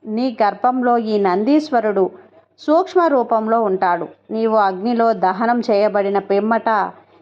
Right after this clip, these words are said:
శాప విమోచనమై కల-, కైలాసం చేరుతావు. నీ భూలోక జీవితం కారణంగా భక్తుల పాలిట ఇలవేల్పువై నిదానం పాటి శ్రీ లక్ష్మీ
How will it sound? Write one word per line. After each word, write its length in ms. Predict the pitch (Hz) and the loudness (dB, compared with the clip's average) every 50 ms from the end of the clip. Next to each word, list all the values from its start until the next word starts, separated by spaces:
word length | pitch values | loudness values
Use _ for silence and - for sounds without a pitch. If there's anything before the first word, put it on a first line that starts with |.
| _ _ _ | _ _ _
శాప 340 | - 262 233 240 285 277 330 | -2 0 0 0 0 0 0
విమోచనమై 880 | 302 247 208 214 214 226 247 262 269 262 277 233 220 208 208 208 226 233 | -2 -2 -2 -2 -2 0 0 0 0 0 -2 -2 -2 0 0 0 -2 -2
కల-, 420 | 220 - 202 185 196 208 - - - 208 | -2 -4 -2 0 0 0 -2 -2 -2 0
కైలాసం 580 | 180 175 185 220 220 214 214 - 220 220 214 - 202 | 0 0 2 2 0 0 -2 -2 -6 -6 -4 -2 0
చేరుతావు. 520 | 180 175 185 185 180 180 175 170 160 - - - _ _ _ _ _ _ _ _ _ - | 0 0 0 0 0 0 -2 -2 -2 -4 -8 -14 _ _ _ _ _ _ _ _ _ -6
నీ 180 | 226 247 254 240 | -2 0 0 0
భూలోక 500 | 196 202 214 226 233 254 262 262 262 277 | 2 2 2 2 2 2 2 2 0 -2
జీవితం 520 | 269 220 233 240 226 220 220 220 208 208 | -2 0 -2 -2 -2 0 0 0 -2 0
కారణంగా 640 | 190 190 180 196 196 196 196 190 180 180 196 196 208 | 0 -2 0 0 0 0 0 0 0 0 0 0 -2
భక్తుల 480 | 196 180 196 190 196 - - - 247 240 | 0 -2 -2 -2 -2 -2 -2 0 0 0
పాలిట 600 | 240 220 202 190 196 190 190 - 208 202 190 - - - | 0 0 0 -2 -2 -4 -4 -2 0 0 -2 -2 -4 -4
ఇలవేల్పువై 840 | 196 190 208 220 214 214 214 208 196 - 196 185 180 196 196 208 233 - _ _ _ _ _ _ _ - | -2 0 0 0 0 0 -2 -2 -2 -2 -2 0 0 0 -2 -2 -4 -10 _ _ _ _ _ _ _ -4
నిదానం 500 | 202 196 190 202 233 240 247 254 262 262 | -2 0 0 2 0 0 0 0 -2 -2
పాటి 420 | 240 226 214 214 202 208 208 220 220 | 0 0 -2 -2 -2 -4 -6 -6 -6
శ్రీ 280 | - - 202 214 208 | -6 -6 -4 -2 -2
లక్ష్మీ 500 | 196 190 185 190 - - - 277 277 - | 0 0 -2 -2 -4 -4 -2 -2 -2 -2